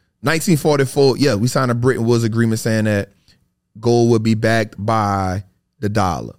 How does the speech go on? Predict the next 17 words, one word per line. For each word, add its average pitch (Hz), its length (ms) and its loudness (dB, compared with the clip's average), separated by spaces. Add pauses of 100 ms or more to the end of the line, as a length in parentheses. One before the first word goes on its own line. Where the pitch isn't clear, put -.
(140)
The 104 80 -4
dollar 120 260 0
will 123 80 0
be - 20 -2
backed 110 220 0
by 113 100 -2
gold. 107 420 2
America 107 380 0
becomes 104 420 -2
the 107 100 0
dominant 107 720 0 (1160)
player 92 400 -2 (600)
in 117 160 2
the 107 60 4
world. 90 440 0 (100)
So 101 200 -2
now 120 500 2